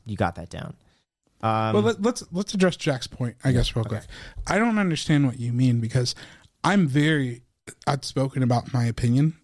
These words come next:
Speaker 2: and with everything. So I'm surprised that you think that, because if I truly don't like something, I, I'm very honest about it, regardless of who cares.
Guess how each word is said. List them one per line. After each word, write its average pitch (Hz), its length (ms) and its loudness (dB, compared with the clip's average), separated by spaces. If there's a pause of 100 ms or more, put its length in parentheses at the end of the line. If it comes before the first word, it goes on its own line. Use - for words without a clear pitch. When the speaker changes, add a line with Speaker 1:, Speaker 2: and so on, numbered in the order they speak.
(140)
Speaker 2:
and 135 280 2 (180)
with 156 300 2
everything. 127 600 -2
So - 120 0
I'm 160 100 6
surprised 175 480 0
that 131 80 -8
you 127 80 -10
think 135 280 -2
that, 117 260 -14
because 117 320 0 (380)
if - 80 -2
I 160 120 2
truly 160 520 2
don't 131 220 0
like 113 220 -8
something, 160 400 4 (960)
I, 143 280 2
I'm 135 320 0
very 131 380 0
honest 113 360 -6
about 113 200 2
it, - 40 0
regardless 113 600 2
of 107 80 -4
who 113 120 -4
cares. - 640 -6